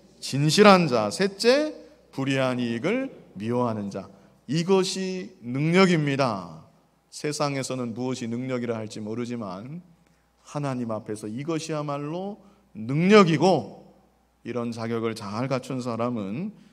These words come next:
하나님의 일에 귀하게 쓰임 받을 수가 있는 것입니다.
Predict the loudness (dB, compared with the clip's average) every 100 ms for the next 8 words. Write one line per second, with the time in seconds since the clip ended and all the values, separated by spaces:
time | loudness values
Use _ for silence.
0 | _ _ -6 -2 -2 -2 -2 -4 -6 -6
1 | -4 -4 -4 -6 -8 -4 -2 0 0 0
2 | -4 -4 0 0 0 -8 -20 -20 -6 -2
3 | 0 2 0 -2 -8 -14 -20